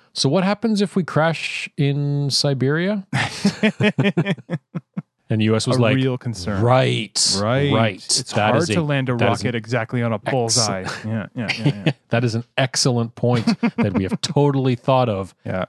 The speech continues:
Speaker 1: Jerry.
Speaker 2: Jerry. <laughs> What? I can't think of everything. <laughs>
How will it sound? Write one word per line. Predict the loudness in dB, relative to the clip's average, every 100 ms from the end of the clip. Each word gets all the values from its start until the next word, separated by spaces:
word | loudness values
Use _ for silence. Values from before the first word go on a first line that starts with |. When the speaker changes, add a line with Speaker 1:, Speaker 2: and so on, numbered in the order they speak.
| -8
Speaker 1:
Jerry. | 0 2 4 4 4 2 0 0 -2
Speaker 2:
Jerry. | -6 -6 -6 -4 -4 -4 -4 -2
<laughs> | -4 -2 -4 -2 -4 -4 -6 -4 -4 -4 -4 -6 -6 -6 -6 -14 -14 -16 _ _
What? | 0 2 2 2
I | 2 0
can't | -4 -4
think | -2 -2
of | 0
everything. | -2 -2 -4 -6 -8 -12 -16 _ -18
<laughs> | -4